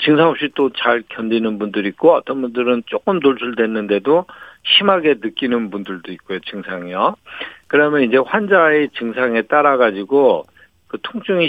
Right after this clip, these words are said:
심하면은 이제 수술을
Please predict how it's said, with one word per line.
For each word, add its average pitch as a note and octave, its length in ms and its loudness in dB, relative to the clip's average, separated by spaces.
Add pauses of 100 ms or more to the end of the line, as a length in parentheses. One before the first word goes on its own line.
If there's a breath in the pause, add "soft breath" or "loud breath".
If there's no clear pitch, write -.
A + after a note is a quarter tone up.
심하면은 C3 1000 2
이제 F#2+ 440 2
수술을 B2+ 880 2